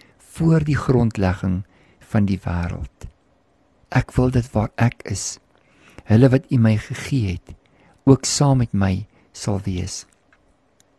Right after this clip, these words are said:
Nou ja, as 'n herder en as 'n pastoor en as 'n leier, is dit ook my begeerte dat die mense wat God vir my gegee het, dat hulle sal wees daar waar ek ook is, saam met hom.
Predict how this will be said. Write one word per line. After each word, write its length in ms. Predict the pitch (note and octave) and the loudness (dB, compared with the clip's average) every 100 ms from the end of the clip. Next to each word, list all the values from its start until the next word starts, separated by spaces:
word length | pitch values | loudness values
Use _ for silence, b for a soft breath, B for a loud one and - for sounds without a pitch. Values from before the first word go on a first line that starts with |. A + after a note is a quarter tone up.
| _ _ _ | _ _ _
Nou 140 | G#2+ G#2+ | 2 4
ja, 240 | A2 A2 G#2 B B B | 6 4 2 B B B
as 180 | A2+ G2+ | -4 0
'n 140 | F#2+ | 2
herder 400 | F2+ A2 A2+ A2+ | 4 2 2 0
en 100 | G#2 | 2
as 160 | F#2 F#2 | -2 -4
'n 80 | G2 | -6
pastoor 640 | F#2+ F#2+ - A2+ A2+ A2 | -8 -8 -4 0 2 2
en 80 | G2+ | 0
as 160 | F#2 | -2
'n 160 | F#2 F2 | -4 -2
leier, 340 | F2+ G#2 A2 - B B B - | 0 4 4 2 B B B -2
is 120 | - | -2
dit 140 | - | 2
ook 140 | C3 - | 0 4
my 280 | G2+ B2+ | 6 6
begeerte 640 | F3 C3 - G2 F2+ - F#2+ | 4 0 -2 -2 -2 0 -2
dat 200 | G2 G2 _ B B | -2 -4 _ B B
die 120 | - | 4
mense 380 | B2 A2+ B2+ D3 | 6 6 4 2
wat 160 | C#3 - | 0 0
God 240 | - B2+ | 2 0
vir 160 | - G#2+ | 0 -2
my 300 | F#2 F2+ C#3+ | 2 2 2
gegee 400 | C3 A#2+ - G#2+ | 0 -12 -4 -2
het, 100 | G#2 B B | -2 B B
dat 160 | - A2+ | -4 0
hulle 160 | A2+ C3+ | 4 2
sal 240 | - A#2+ G#2+ | 2 -2 0
wees 480 | A#2 C#3+ C3 - - b b b b b b _ _ _ | 2 2 0 -4 -12 b b b b b b _ _ _
daar 180 | - A#2 | 2 2
waar 180 | B2+ - | 2 0
ek 180 | - - | -2 0
ook 140 | D3 | -2
is, 380 | - G2+ - - _ _ - | 2 2 2 -8 _ _ -12
saam 260 | - A2+ | 0 2
met 180 | G2 - | 2 0
hom. 240 | F2 F2 | -4 -6